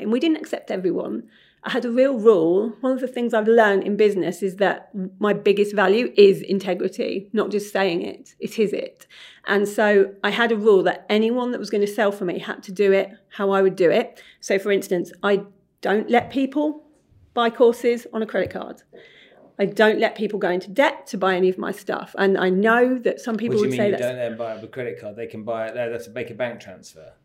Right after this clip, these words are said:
Speaker 1: No, but if they tell me I'm going into debt, basically I very outwardly say, "Do not buy this product if it's going to put you in debt.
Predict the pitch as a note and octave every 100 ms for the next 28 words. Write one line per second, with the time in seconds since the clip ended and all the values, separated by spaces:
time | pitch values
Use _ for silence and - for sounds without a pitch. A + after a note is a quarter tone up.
0 | - _ _ - G#3+ G3+ F#3+ A#3 A3+ A3+
1 | - C#4 C4+ G#3+ F3+ G#3+ A#3 - _ _
2 | A3+ G3+ G#3 G3+ G3 G3 G3 G3+ G3+ D#3+
3 | - A#3+ A#3+ G3+ G#3 G3 G#3+ A3+ A3 A3+
4 | G3+ G3 F#3+ G3+ - G3 G3 E3 A#3 A#3
5 | A#3 A3 - - G#3+ G3 G3+ G3+ - A3
6 | F#3 - - G3+ A3+ - G3 F#3+ G3+ -
7 | A3 F#3+ F#3 F#3 F#3 F3+ F#3 - - -
8 | -